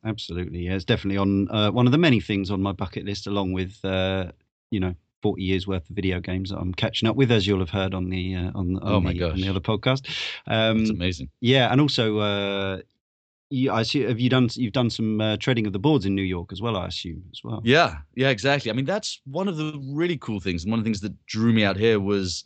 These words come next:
Speaker 1: Mm.
Speaker 2: just how strong the theater scene is here.
Speaker 1: Yeah.
Speaker 2: Um, so, yeah, there's been a few different projects. The most recent one was this, um, premiere of a new play. It was this really abstract piece,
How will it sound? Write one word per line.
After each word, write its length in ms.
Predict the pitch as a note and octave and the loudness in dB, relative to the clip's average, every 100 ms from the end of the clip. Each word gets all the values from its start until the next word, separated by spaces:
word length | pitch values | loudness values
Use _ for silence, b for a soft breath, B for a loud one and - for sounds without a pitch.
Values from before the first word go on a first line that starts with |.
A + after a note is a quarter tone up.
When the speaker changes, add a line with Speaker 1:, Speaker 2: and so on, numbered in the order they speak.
| - | -4
Speaker 1:
Mm. 220 | G2+ F#2 | 0 0
Speaker 2:
just 240 | F2 A#2+ - | 0 -2 0
how 180 | C3+ | 0
strong 480 | B2+ - - C3 D3 | 0 -2 -2 0 2
the 100 | A2 | -2
theater 280 | E2+ D#2+ C#2+ | -6 -10 -10
scene 240 | - D2 | -12 -12
is 160 | C#2 - | -12 -12
here. 140 | D2 G2 | -10 -6
Speaker 1:
Yeah. 180 | F2+ E2 | -6 -6
Speaker 2:
Um, 480 | F2+ F2+ F2+ E2 D2+ b b _ - | -4 -2 -2 -2 -6 b b _ -12
so, 420 | - - B2 B2+ | -8 2 4 4
yeah, 160 | C3+ C#3 | 4 2
there's 160 | C#3 | 2
been 120 | F#3 | -2
a 40 | F3+ | -6
few 180 | - D3+ | -6 -6
different 220 | B2+ B2 | -4 -2
projects. 460 | B2+ A2+ A#2+ - | 0 0 -2 -4
The 100 | - | -2
most 320 | B2+ C#3+ C#3 - | 0 0 -2 -6
recent 480 | C3 E3+ F3 B2+ | -6 -2 0 0
one 180 | G#2+ G#2 | 2 2
was 200 | G2+ F#2+ | 0 -2
this, 420 | G#2 G2+ F#2+ - - | -2 -2 -4 -8 -2
um, 460 | F#2+ F#2+ F#2 F2 - _ | 0 2 0 -2 -6 _
premiere 520 | - A2 G2+ G2 F#2+ | -4 0 2 2 2
of 180 | F#2 E2 | 0 -2
a 300 | F#2+ F2+ F2+ | -2 0 0
new 280 | F2+ G#2 A2+ | 0 0 0
play. 280 | - A2 F2+ | 0 2 2
It 40 | |
was 140 | E2 | 0
this 180 | - F2 | -10 -12
really 380 | F#2+ G#2 C3 B2 | -6 -2 0 0
abstract 520 | G#2+ G#2+ - E2+ D2+ | -2 -2 -4 -6 -6
piece, 300 | - D#2+ - | -8 -8 -10